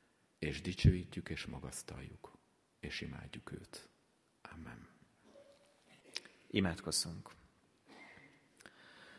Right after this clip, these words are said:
Speaker 2: Magasztalunk téged, Urunk, a kegyelmedért. Köszönjük, hogy részünk lehetett az úrvacsorai közösségben. Köszönjük, hogy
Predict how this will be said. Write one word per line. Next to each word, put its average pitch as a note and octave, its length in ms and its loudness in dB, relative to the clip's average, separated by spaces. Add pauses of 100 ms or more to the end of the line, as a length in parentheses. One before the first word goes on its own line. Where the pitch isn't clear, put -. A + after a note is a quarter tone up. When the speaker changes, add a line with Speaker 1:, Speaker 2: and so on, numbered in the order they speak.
(320)
Speaker 2:
Magasztalunk G#2 500 12
téged, G2 260 10
Urunk, A2 320 8
a G2 40 6
kegyelmedért. G2 1000 8 (420)
Köszönjük, G2 440 8
hogy F#2+ 120 6
részünk G2+ 440 10
lehetett F#2+ 640 2 (240)
az F#2 160 2
úrvacsorai F#2 500 4
közösségben. F#2+ 920 0 (720)
Köszönjük, G2 480 6
hogy F#2+ 400 6